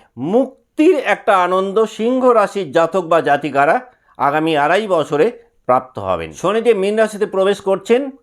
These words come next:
ঊনত্রিশে মার্চ দু হাজার পঁচিশ। তিনি মীন রাশিতে থাকছেন কতদিন? না, সেকেন্ড জুন দু হাজার সাতাশ পর্যন্ত। এই যে সময়সীমা, এই সময়টাতে কিন্তু সিংহ রাশির জাতক বা জাতিকা যারা রয়েছেন, তারা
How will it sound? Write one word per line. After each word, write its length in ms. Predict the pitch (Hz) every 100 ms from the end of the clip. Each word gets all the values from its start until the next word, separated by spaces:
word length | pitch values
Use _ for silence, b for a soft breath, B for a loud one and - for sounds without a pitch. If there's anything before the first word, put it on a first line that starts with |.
| -
ঊনত্রিশে 540 | 156 170 196 190 196 147
মার্চ 320 | 147 202 - -
দু 120 | 110
হাজার 260 | 151 147 139
পঁচিশ। 340 | - 127 101 85 _ _
তিনি 200 | 180 208
মীন 180 | 196 220
রাশিতে 340 | 226 208 214 208
থাকছেন 460 | 180 185 - 233 240
কতদিন? 420 | 214 214 220 269 277 b b b
না, 140 | 131 202 -
সেকেন্ড 420 | - 214 226 277 202
জুন 220 | 180 262 294 - -
দু 120 | 165
হাজার 260 | 180 175 185
সাতাশ 340 | 170 175 190 -
পর্যন্ত। 420 | 151 113 113 92 87 - _ _ _ _ _ -
এই 200 | 214 269 240
যে 100 | 269
সময়সীমা, 760 | 262 196 220 247 - 220 156 135 - b b b
এই 180 | 196 269
সময়টাতে 600 | - 214 190 185 180 165 170
কিন্তু 320 | 165 151 214 226
সিংহ 320 | - 269 294 285
রাশির 360 | 262 214 202 190
জাতক 300 | 170 170 180
বা 120 | 156 165
জাতিকা 380 | 156 160 160 160
যারা 240 | 156 151
রয়েছেন, 500 | 143 151 175 170 143 90 71 _ _ _ _ _ _ _ _
তারা 320 | 175 196 208